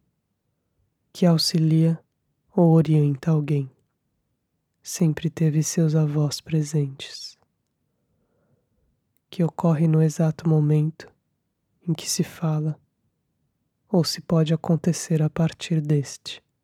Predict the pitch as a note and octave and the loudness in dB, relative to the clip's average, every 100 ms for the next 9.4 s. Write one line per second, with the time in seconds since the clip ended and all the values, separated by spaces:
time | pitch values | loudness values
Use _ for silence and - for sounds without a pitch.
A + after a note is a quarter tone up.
0 | _ _ _ _ F3 E3+ - D#3 D3 C3+ | _ _ _ _ -10 -8 -4 -2 -2 -6
1 | - - _ _ _ _ _ _ _ _ | -16 -20 _ _ _ _ _ _ _ _
2 | _ _ _ _ _ _ _ _ _ _ | _ _ _ _ _ _ _ _ _ _
3 | - - F#3 D#3+ D#3 D#3 - - - _ | -18 -4 0 2 2 0 -2 -14 -20 _
4 | _ _ _ _ _ _ _ _ _ _ | _ _ _ _ _ _ _ _ _ _
5 | - - E3 D#3 - E3 D#3+ - D3+ C#3+ | -14 -6 -6 -4 -2 -2 -2 -4 -6 -6
6 | - _ _ _ _ _ _ _ _ _ | -14 _ _ _ _ _ _ _ _ _
7 | _ _ _ _ _ F#3 E3 D3+ D#3+ D#3+ | _ _ _ _ _ -2 -2 0 0 0
8 | - E3+ E3+ - E3 - E3+ E3 - E3+ | -2 -6 -6 -6 -6 -2 -2 -2 -2 0
9 | D#3+ D3+ - | 2 0 -4